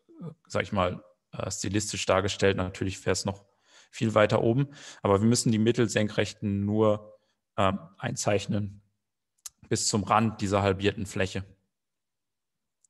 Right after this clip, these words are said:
Ähm, und, äh, genau, also zu der Frage, warum, wir machen das bei der ungeraden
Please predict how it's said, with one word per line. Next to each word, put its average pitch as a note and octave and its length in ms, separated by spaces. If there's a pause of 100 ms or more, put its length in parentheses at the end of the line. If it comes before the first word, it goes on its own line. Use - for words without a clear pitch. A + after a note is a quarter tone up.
(680)
Ähm, F#2 460 (600)
und, G2 500
äh, F#2+ 340
genau, F#2 320
also G2 200
zu F#2+ 200
der G2 120
Frage, G#2+ 360
warum, G2+ 440 (220)
wir G2 240
machen G2 160
das F#2+ 100
bei F#2+ 100
der F#2 140
ungeraden A#2+ 640